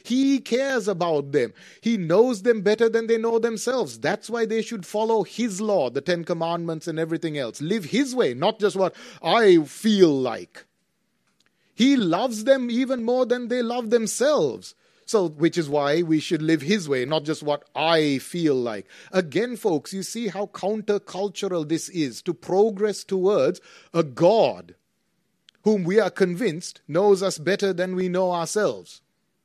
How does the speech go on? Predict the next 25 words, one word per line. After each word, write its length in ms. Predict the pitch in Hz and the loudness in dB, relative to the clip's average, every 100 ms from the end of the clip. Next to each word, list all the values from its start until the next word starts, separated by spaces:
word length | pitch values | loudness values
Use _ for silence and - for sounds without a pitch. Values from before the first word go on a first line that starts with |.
| _ _ _ _ _ _ _ | _ _ _ _ _ _ _
Because 360 | 185 190 180 139 | 0 2 -2 -4
nowadays, 920 | 135 180 214 180 139 113 135 214 - _ - | -6 0 2 2 0 0 -4 -8 -18 _ -2
you 240 | 156 202 | 2 2
know 240 | 185 165 147 | 4 4 4
better 240 | 160 160 | 2 2
than 240 | 151 151 | 0 -2
me, 160 | 196 139 | -4 -6
especially, 720 | 104 - 147 175 156 139 123 _ _ | -8 -6 -4 -2 0 -2 -4 _ _
you 220 | 131 131 135 | -12 -10 -2
know, 160 | 143 | -2
most 320 | 135 151 - | 0 -2 0
of 80 | 190 | 0
you 140 | 175 165 | 4 4
are 80 | |
younger 300 | 143 160 165 | 4 0 0
than 180 | 151 135 | 0 -2
me. 120 | 135 120 | -2 -2
Ooh, 300 | 220 285 240 | -2 -4 -6
if, 100 | 165 - - - - | -8 -14 -20 -20 -10
you 60 | |
know, 80 | 202 | -10
it's 100 | 233 | -8
kinda 220 | - 196 | -8 -8
scary 560 | 156 - 147 170 170 151 | -8 -2 2 4 4 2
when 300 | 147 143 | 0 -2